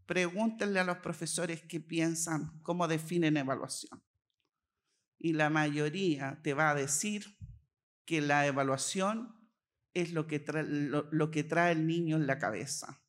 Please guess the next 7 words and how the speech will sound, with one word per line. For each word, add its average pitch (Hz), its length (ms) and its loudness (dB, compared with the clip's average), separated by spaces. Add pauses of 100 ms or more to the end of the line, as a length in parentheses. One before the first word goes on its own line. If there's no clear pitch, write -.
(180)
o 156 180 2
lo 151 240 2
que 151 200 2
le 147 140 8
logramos 170 720 6 (1000)
pasar, 175 520 4 (540)
introducir. 160 960 -2